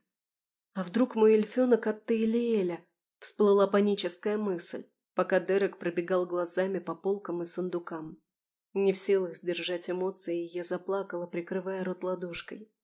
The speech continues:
«Не переживай, нет только амулетов и шкатулки с самолитами», сердито сказал Дер, прижимая меня к своей груди. Я хотела сказать, что мне безразличны местные бриллианты, но смогла только жалобно всхлипнуть.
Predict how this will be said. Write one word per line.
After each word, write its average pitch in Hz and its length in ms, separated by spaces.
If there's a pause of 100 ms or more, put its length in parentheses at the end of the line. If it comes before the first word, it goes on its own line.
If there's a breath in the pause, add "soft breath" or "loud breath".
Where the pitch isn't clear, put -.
(340)
«Не 180 220
переживай, 180 640 (160)
нет 185 280
только 196 260
амулетов 196 540
и 160 40
шкатулки 190 480
с - 140
самолитами», 185 720 (400)
сердито 185 540
сказал 180 500
Дер, 202 200
прижимая 185 520
меня 185 260
к 180 60
своей 170 300
груди. 170 520 (460 loud breath)
Я 190 120
хотела 208 340
сказать, 208 360
что - 160
мне 180 160
безразличны 196 920
местные 170 420
бриллианты, 185 720 (240 loud breath)
но 214 100
смогла 214 460
только 196 340
жалобно 208 460
всхлипнуть. - 760